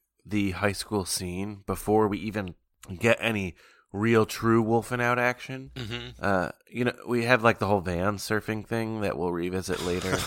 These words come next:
Speaker 2: <laughs> Yeah, urban surfing.
Speaker 1: <laughs> Urban surfing, yeah. I think one of the first big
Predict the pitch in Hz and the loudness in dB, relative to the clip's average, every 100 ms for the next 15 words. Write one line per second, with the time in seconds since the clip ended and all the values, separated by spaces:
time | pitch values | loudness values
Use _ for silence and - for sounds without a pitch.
0 | 143 - - 123 - 117 123 123 87 139 | -4 -8 -10 -10 -6 -6 0 0 2 0
1 | 120 - 87 82 - - - - - - | 0 -6 -10 -14 -20 -20 -20 -20 -20 -12
2 | - 110 104 113 101 - 98 - 85 82 | 2 4 4 2 0 2 0 0 -8 -2
3 | 87 85 80 - - - - _ - 120 | 0 0 -2 -8 -20 -20 -20 _ -2 0
4 | 147 170 160 127 127 117 90 - _ 98 | 6 8 8 6 4 2 -2 -14 _ 0
5 | 92 95 90 | 2 2 0